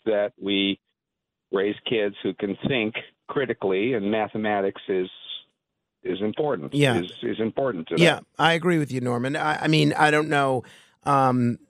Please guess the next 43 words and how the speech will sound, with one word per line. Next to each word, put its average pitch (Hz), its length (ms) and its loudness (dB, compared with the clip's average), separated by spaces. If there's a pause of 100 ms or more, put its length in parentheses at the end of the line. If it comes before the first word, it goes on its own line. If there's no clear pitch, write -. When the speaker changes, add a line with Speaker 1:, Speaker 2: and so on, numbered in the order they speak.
(120)
Speaker 2:
yeah, - 180 4
I - 80 -4
mean, 185 200 0
I 170 120 4
think 190 140 6
it's 165 120 0
important 156 340 2
to 147 40 4
have 139 160 4
a - 20 -2
national 139 320 2
barometer, 143 560 4
but 131 240 -4
I 151 80 2
don't 170 200 4
know 165 140 4
necessarily 151 760 2
what 123 340 2
giving 147 400 2
kids 135 280 4
another 135 300 2
test 131 320 2
that 127 120 -4
they 131 140 2
can't 120 360 -2
pass 135 400 0
would 110 180 -4
do. 135 220 4 (300)
And, 139 200 6
uh, 131 120 6
as 131 120 -2
far 147 260 6
as 127 280 -2
Norman's 135 420 4
other 123 300 2
point 123 360 0
about 113 280 0
China 135 320 4
and 120 160 4
Russia 135 240 6
not 120 160 2
being 120 160 0
included, 135 400 2